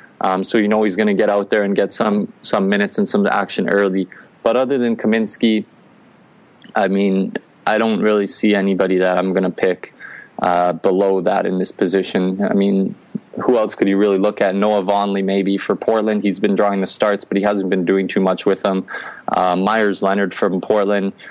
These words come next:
Again, uh, he gets spotted minutes here and there, but nothing consistent and, uh,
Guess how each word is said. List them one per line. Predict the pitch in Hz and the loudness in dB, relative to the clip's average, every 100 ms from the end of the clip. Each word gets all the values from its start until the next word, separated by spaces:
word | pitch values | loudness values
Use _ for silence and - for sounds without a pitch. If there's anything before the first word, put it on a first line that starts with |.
| - - | -18 -6
Again, | - 92 107 101 101 - - - 90 | -2 0 0 0 -2 -6 -20 -12 -2
uh, | 90 90 92 | 0 2 0
he | 107 | 0
gets | 107 101 - - - | 0 -2 -8 -12 -12
spotted | - - 107 107 95 | -8 -2 0 0 0
minutes | 101 101 - | 0 -2 -2
here | 107 98 | 0 0
and | 196 | 2
there, | 104 | 0
but | 98 151 | 0 -2
nothing | 202 101 101 | -2 0 -2
consistent | - 95 - 101 - 208 95 | 0 -2 0 -2 0 -2 0
and, | 92 90 90 | 0 0 0
uh, | 92 92 | 0 0